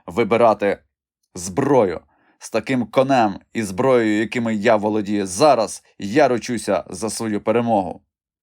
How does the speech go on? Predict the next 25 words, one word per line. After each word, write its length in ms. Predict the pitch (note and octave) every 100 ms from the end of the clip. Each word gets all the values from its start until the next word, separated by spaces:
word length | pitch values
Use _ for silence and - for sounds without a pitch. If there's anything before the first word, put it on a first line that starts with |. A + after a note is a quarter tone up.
| _
«Ваш 500 | - F2+ F#2+ F#2+ -
виклик 440 | G#2 G#2+ G#2+ B2 A2
був 240 | G#2+ C3
би 120 | C3
прийнятий», — 640 | D3 - B3 D#3+ G#2 - F#2+
відповів 400 | G2 - G2 F#2+
прочанин, 480 | - G2 G#2+ G2+ F#2+
«якби 360 | F#2+ F#2+ G#2+
ваш 320 | F#2 G2 G2
супротивник 680 | - - G2 G2 F#2+ F#2+ G#2
був 220 | F#2 G#2
присутній 540 | - G2+ - G#2 - D3+
тут. 380 | - D#3+ - _ _ -
Але 240 | D#3+ G#3+
його 160 | F#3+ G3
тут 200 | F#3+ F#3
немає, 520 | F#3 C3+ E3+ A#2 F#2
і 120 | -
не 120 | G2+ G2
слід 320 | - G#2 G2+
порушувати 540 | G2+ G2+ - G2 F#2
спокій 440 | E2+ - A2 G#2 G2
цієї 340 | - F#2+ F#2+
мирної 360 | G2 F#2+ F#2 -
оселі, 500 | F#2+ - D#3 D#3+